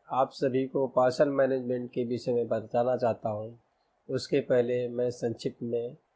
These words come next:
अपने विषय में कुछ बताना चाहता हूँ। मैं ट्वेल्थ राम निरंजन झुनझुनवाला कॉलेज, आरजे कॉलेज घाटकोपर से और ग्रेजुएशन बीए स्पेशल इकोनॉमिक्स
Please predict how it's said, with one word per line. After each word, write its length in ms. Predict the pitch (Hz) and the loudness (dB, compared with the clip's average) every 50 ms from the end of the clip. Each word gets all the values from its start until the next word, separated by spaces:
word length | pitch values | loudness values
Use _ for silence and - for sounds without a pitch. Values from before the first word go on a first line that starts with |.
| - | -8
अपने 280 | 123 117 - 143 147 143 | -8 -4 -2 0 2 2
विषय 320 | 131 135 123 - - 127 | 2 2 0 2 2 2
में 180 | 123 120 123 120 | 2 2 0 -2
कुछ 160 | - 123 113 | -4 -6 -6
बताना 360 | 110 110 101 110 110 110 113 | -6 -6 -6 -6 -6 -6 -6
चाहता 340 | 107 - 110 104 - - 110 | -6 -8 -10 -12 -10 -10 -12
हूँ। 240 | 107 104 110 110 - _ _ _ _ _ _ _ _ _ _ _ _ _ _ _ _ _ _ _ _ _ - | -12 -12 -14 -20 -20 _ _ _ _ _ _ _ _ _ _ _ _ _ _ _ _ _ _ _ _ _ -4
मैं 300 | 135 131 147 160 175 190 | 2 4 6 6 6 4
ट्वेल्थ 340 | 185 - 185 175 185 180 180 - - - - _ _ _ _ _ _ _ _ _ _ _ _ _ _ _ _ _ _ - 131 | 4 4 2 2 2 2 -4 -12 -18 -20 -20 _ _ _ _ _ _ _ _ _ _ _ _ _ _ _ _ _ _ -2 2
राम 260 | 127 135 151 160 175 | 4 4 4 4 4
निरंजन 380 | 180 175 165 156 170 180 170 | 2 0 2 2 2 2 4
झुनझुनवाला 500 | 156 143 143 156 175 165 165 160 156 156 | 4 4 4 6 6 6 6 6 6 4
कॉलेज, 360 | 151 156 160 156 131 131 123 131 | 4 4 2 2 2 2 4 4
आरजे 300 | 135 143 139 143 170 165 | 4 4 4 2 2 4
कॉलेज 300 | - 156 143 147 151 143 | 4 4 4 4 2 2
घाटकोपर 540 | 131 131 135 139 - - 208 139 - 139 | 2 2 2 2 0 -4 0 2 2 2
से 280 | 123 - - 131 131 160 - _ _ _ _ _ _ _ _ _ _ _ _ - | 2 2 0 0 0 -2 -6 _ _ _ _ _ _ _ _ _ _ _ _ 2
और 180 | 143 143 147 143 | 4 4 4 6
ग्रेजुएशन 720 | 143 143 143 135 135 147 135 - - 170 165 170 165 160 160 _ _ _ _ _ _ _ _ _ _ _ _ _ _ _ _ _ _ - | 6 4 4 4 4 2 4 4 4 4 4 2 0 -4 -10 _ _ _ _ _ _ _ _ _ _ _ _ _ _ _ _ _ _ -6
बीए 420 | 139 135 147 156 165 175 180 175 160 | 0 4 6 8 8 8 6 4 2
स्पेशल 420 | - - - 156 143 - 170 156 | 2 2 2 2 4 4 6 6
इकोनॉमिक्स 720 | 156 151 151 151 143 151 147 151 165 156 - - - - - | 6 6 6 4 4 4 4 2 0 -2 -4 -8 -12 -12 -16